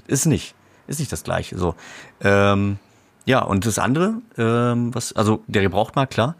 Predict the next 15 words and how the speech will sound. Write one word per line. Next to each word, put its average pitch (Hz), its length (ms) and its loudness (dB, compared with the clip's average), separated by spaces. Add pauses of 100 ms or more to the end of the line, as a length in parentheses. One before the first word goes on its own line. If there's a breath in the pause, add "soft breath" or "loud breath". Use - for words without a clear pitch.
(360 loud breath)
der 95 220 2
wird, 135 360 2 (440)
sagen 98 320 0
jetzt 113 180 2
schon 120 160 2
viele 110 220 2
voraus, 98 400 0
der 92 180 2
wird 101 220 0 (100)
komplett, 147 560 0
äh, 131 80 4
obsolet 135 480 2
sein, 175 220 -2 (340)
der 92 140 2
wird 101 100 2